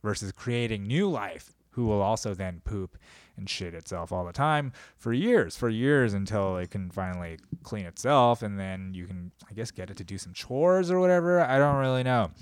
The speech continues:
But here's the thing. The dinosaur butthole, right? I think it's perfect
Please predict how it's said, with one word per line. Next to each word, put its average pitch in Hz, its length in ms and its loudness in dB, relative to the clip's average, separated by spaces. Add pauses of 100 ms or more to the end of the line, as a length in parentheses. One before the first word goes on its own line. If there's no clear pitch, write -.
(280)
But 135 320 4 (1400)
here's 120 220 0
the 98 60 -10
thing. 98 220 -6 (600)
The - 80 -14
dinosaur 101 400 -2
butthole, 90 640 -4 (440)
right? 101 360 -4 (100)
I 92 100 -10
think 95 140 -6
it's 92 120 -10
perfect 95 520 -10